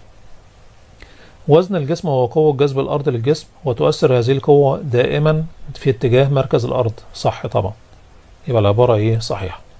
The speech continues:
نيجي بعد كده المصطلح. اكتب المفهوم العلمي. قوة جذب الأرض للجسم، طبعا ده تعريف مين؟ اللي هو إيه؟ الوزن. أداة تستخدم لقياس الوزن، طبعا بسميه الميزان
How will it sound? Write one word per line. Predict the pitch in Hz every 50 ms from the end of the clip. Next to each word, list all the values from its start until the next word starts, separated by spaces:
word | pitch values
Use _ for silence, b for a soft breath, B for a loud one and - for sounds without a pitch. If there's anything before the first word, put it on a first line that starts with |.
| - - - - b b b b b b b b b b b -
نيجي | 139 131 131
بعد | 123 113 110 113
كده | - 135 127
المصطلح. | 123 117 113 - - 123 120 110 - - - - - - - - - - - - - - - - - - - - - - - - - - - - - - - - - - - - - - - - - - - - b b b b b b b b b b b b b b b b b - -
اكتب | 185 156 - - 160
المفهوم | 147 135 127 117 - 160 143 131
العلمي. | 120 113 107 101 101 101 - - - _ _ _ _ - - - - - - - - - - -
قوة | - 180 196 196 170 135 117 113 - - - -
جذب | 170 156 160 156 143 127 120
الأرض | 120 120 - - 165 156 156 135 135
للجسم، | 135 127 120 117 151 165 - - - - b b b b
طبعا | 143 139 139 131
ده | 131 123
تعريف | 117 139 127 131 - 147
مين؟ | 131 131 131 123 131 165
اللي | 139 113 117
هو | 120 120 120
إيه؟ | 110 113 113 117 113 110 -
الوزن. | 143 123 117 113 104 101 - 110 - - - - - - - - - - - - -
أداة | 147 127 113 135 170
تستخدم | 190 - 180 - - - 175 165 170 156 139 131
لقياس | - - 139 135 139 139 - -
الوزن، | 135 120 120 127 127 123 117 120 117 117 113 -
طبعا | - 131 127 120
بسميه | 113 107 - 131 120 123
الميزان | 127 127 123 120 110 110 127 131 143 156 160 160